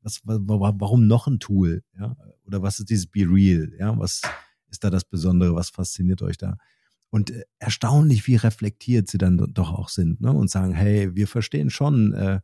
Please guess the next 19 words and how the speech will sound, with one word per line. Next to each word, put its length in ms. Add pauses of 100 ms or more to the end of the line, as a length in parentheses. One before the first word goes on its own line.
(440)
was 200
die 100
Plattform 600
mit 180
diesen, 540
äh, 140
Reels, 800
äh, 300
und 180
diesen 260
Shorts, 680 (180)
äh, 120 (340)
erreichen 540
wollen", 400
ja. 160 (600)
Ähm, 420
äh, 320
aber, 640
ähm, 240